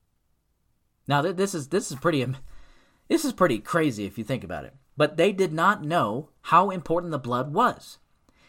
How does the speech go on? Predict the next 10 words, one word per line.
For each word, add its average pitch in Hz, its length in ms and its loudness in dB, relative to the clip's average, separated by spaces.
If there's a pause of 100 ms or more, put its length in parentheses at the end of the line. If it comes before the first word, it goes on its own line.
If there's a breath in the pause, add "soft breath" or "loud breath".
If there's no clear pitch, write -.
(120 soft breath)
If 151 160 -4
you 208 80 0
remember, 190 280 -2
George 165 280 -2
Washington 135 640 -2
was 123 220 -6
actually 143 420 -6
bled 131 540 -6 (120)
to 117 100 -8
death - 420 -10